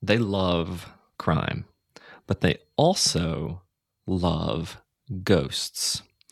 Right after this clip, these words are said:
And you have a rather startling account of something that happened on the one-year anniversary of Frank's execution in the Tower.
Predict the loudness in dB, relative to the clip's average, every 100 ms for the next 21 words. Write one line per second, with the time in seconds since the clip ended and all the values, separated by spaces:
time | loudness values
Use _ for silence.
0 | -18 -16 -18 -20 0 4 6 6 6 6
1 | 4 0 -2 -10 -4 -2 -2 -2 -4 -6
2 | -10 _ _ _ _ _ _ _ _ 2
3 | 4 6 4 0 2 6 6 6 2 0
4 | -4 -14 -12 -6 -4 -4 -10 -18 _ -12
5 | -8 -2 -2 -2 -2 -4 -2 -4 -2 -6
6 | -6 -8 -4 -2 0 -2 -4 -4 2 4
7 | 6 4 2 2 0 0 0 2 0 -2
8 | -4 -4 -2 -4 -6 -20 -20 -20 _ _
9 | 2 2 2 0 0 0 -4 -6 -14 _
10 | _ _ -4 -4 -4 -4 -2 0 -2 -2
11 | -4 -4 -4 -4 -4 -8